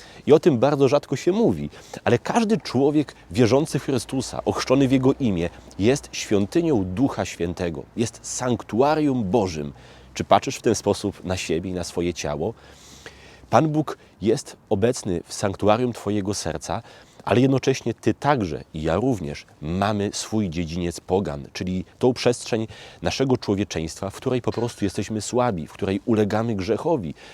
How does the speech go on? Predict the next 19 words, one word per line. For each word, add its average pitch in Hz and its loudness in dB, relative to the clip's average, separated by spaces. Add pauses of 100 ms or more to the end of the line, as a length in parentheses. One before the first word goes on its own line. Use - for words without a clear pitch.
(120)
w - -20
której 113 2
raczej 117 -2
panuje 107 0
chaos, 120 0
zniszczenie 101 -2 (280)
i 101 -6
wcale 120 2
w - -4
ten 120 0
sposób 110 -2
nie 110 0
świadczymy 101 -4
o 73 -4
tym, 67 -14
że 78 -4
jesteśmy 82 -6
uczniami 82 -6
Jezusa. 82 -6